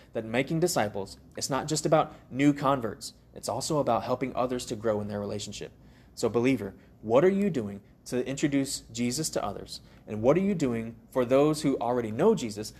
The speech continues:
to help them grow closer to him? Let us pray. Heavenly Father, God, we praise you again for your word. God, I pray this morning that this message touches our hearts, that you show us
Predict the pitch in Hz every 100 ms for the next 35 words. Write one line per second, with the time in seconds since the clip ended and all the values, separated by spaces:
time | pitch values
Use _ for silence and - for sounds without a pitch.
0 | - 113 110 139 139 127 107 107 107 107
1 | 110 107 107 113 104 98 - - - -
2 | - - - - - - - 113 113 -
3 | 104 92 - - - - - - - -
4 | - 123 127 117 117 117 107 110 - -
5 | - - - 113 113 107 107 - - -
6 | - - - 120 110 - 120 123 127 127
7 | 113 107 104 104 - 104 104 101 104 104
8 | - - - - - _ - - - 123
9 | 123 120 - 127 131 131 127 123 123 131
10 | 123 117 - - 135 - 123 131 139 -
11 | - - - - 127 131 120 - - -
12 | 101 - 113 127 - - - - _ -
13 | - - - - 107 131 139 - 160 165
14 | 165 -